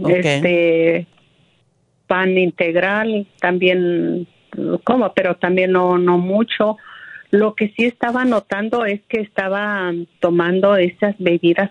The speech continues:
Speaker 2: que venden chinas, que el boba.
Speaker 1: Ay,
Speaker 2: Eh,
Speaker 1: la
Speaker 2: este
Speaker 1: boba. A mí me encanta la boba, déjame decirte. Pero cada vez que me tomo una boba allí, como me,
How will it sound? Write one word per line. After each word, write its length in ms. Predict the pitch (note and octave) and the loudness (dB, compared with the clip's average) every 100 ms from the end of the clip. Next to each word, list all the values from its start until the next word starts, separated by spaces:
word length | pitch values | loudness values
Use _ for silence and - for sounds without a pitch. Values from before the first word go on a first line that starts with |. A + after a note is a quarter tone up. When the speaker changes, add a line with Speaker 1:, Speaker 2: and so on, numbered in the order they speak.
| - | -2
Speaker 2:
que 120 | E3 | 0
venden 760 | F3 F#3 F#3 E3+ D#3+ D3+ E3 - _ _ _ - | 2 2 4 4 4 2 -2 -14 _ _ _ -6
chinas, 360 | - F#3+ F#3+ F#3+ | 2 2 2 -2
que 120 | - | -2
el 400 | E3 E3+ D#3+ D#3+ | 2 2 2 2
boba. 460 | D#3+ E3 F#3 E3+ D#3+ _ _ - - _ _ - - - - _ _ _ _ - | 0 0 0 -2 -6 _ _ -20 -20 _ _ -20 -20 -18 -18 _ _ _ _ 4
Speaker 1:
Ay, 420 | A3+ C4 C#4+ C#4 | 6 6 4 4
Speaker 2:
Eh, 40 | |
Speaker 1:
la 140 | G3 A3+ | 4 4
Speaker 2:
este 40 | |
Speaker 1:
boba. 420 | A3+ A#3+ B3+ G#3 F3 | 4 4 6 4 2
A 100 | G3 | 0
mí 180 | A#3 C4+ | 0 2
me 140 | D4+ D#4 | 2 2
encanta 600 | D4+ C#4 C4+ D4 D#4+ D#4 | 0 2 4 4 2 4
la 160 | C4+ | 4
boba, 420 | G#3 G#3 A#3 F#3+ F3+ | 4 4 4 4 4
déjame 320 | G3+ A3+ A3+ | 2 2 0
decirte. 720 | G3+ A3 A#3+ A#3+ A#3+ G3 F#3+ - - - _ | 0 -2 0 -2 -2 -4 -6 -10 -20 -20 _
Pero 240 | B3+ A#3+ | 2 2
cada 280 | A#3 A3+ A3 | 2 2 4
vez 160 | A3 C4 | 2 0
que 120 | E4+ | 0
me 120 | D#4 | 0
tomo 200 | C4+ C4 | 2 0
una 220 | C4+ C4 B3 | 2 2 4
boba 400 | A#3+ A#3+ A#3 G#3+ | 4 4 4 2
allí, 320 | G#3 A3 A3 G#3 | 0 -4 -2 -2
como 400 | G3+ G3 F3 E3 | 0 2 2 2
me, 160 | - | -2